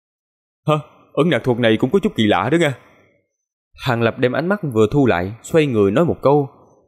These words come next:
Tuy rằng không thể phi hành, nhưng cho dù là đi bộ thì chỉ trong thoáng chốc vị tộc nhân có làn da màu xanh đã tiến vào trong một rừng cây xanh phía xa xa không thấy bóng dáng.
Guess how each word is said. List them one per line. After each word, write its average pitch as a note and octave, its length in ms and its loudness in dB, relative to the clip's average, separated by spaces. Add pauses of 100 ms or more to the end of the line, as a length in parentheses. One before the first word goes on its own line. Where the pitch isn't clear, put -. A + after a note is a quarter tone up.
Tuy F3 140 4
rằng A#2+ 140 0
không C3+ 160 -2
thể C#3 120 2
phi C#3 220 2
hành, G2 260 -4 (160)
nhưng B2 300 2
cho D#3 140 2
dù A2+ 120 4
là G#2 120 2
đi B2+ 140 0
bộ G#2+ 380 4 (120)
thì C3 120 0
chỉ B2+ 160 0
trong C3+ 300 -2
thoáng E3 320 -4
chốc A3 160 2 (120)
vị A2 140 2
tộc G2+ 200 0
nhân B2+ 160 -2
có F3+ 80 0
làn G2+ 220 -2
da A2+ 80 -2
màu F#2+ 180 -4
xanh B2+ 260 -4 (160)
đã B2 180 2
tiến F3+ 260 2
vào C3+ 140 2
trong B2+ 120 2
một G2+ 160 -6
rừng G2 180 -2
cây B2 160 0
xanh C3 260 -4
phía F3 120 0
xa B2 180 -2
xa A#2 260 -4
không B2+ 300 -4
thấy C#3 100 0
bóng C#3 200 0
dáng. F#3 300 0